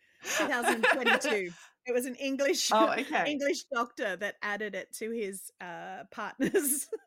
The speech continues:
Speaker 2: <laughs> partner's father's, uh, coffee pot. <laughs> All right, I'm stepping away.
Speaker 1: And,
Speaker 2: There's
Speaker 1: and, and this is why I had to say no,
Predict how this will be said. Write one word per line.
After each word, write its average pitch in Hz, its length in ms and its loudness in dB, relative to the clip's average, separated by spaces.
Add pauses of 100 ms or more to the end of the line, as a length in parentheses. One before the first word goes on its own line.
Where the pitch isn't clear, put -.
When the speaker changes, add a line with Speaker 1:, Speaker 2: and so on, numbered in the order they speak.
(160)
Speaker 2:
<laughs> - 380 -6
partner's 269 400 0 (100)
father's, 208 640 -6 (120)
uh, 196 280 -6 (200)
coffee 330 380 -2
pot. 240 380 -8 (500)
<laughs> - 520 -12
All 277 80 4
right, 247 100 6
I'm 269 120 4
stepping 277 340 -4
away. 214 340 -4
Speaker 1:
And, 226 240 -4 (120)
Speaker 2:
There's 240 180 8 (300)
Speaker 1:
and, 240 140 6
and 214 60 -6
this 247 220 -2
is 214 160 -6
why 175 500 4
I 196 120 2
had 196 240 -2
to 202 80 -12
say 175 260 -4
no, 160 240 -2